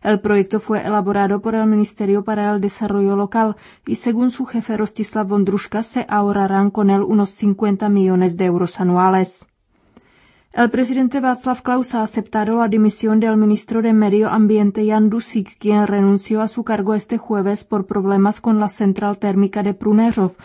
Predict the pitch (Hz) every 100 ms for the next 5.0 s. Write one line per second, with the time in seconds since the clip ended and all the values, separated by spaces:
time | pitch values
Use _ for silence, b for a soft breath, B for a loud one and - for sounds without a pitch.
0 | B B 196 190 190 190 190 - 190 196
1 | 190 196 208 196 - b b b b 220
2 | 220 247 233 262 269 254 240 240 226 226
3 | 233 226 233 214 214 226 226 226 214 208
4 | 214 214 214 202 208 202 208 - 226 214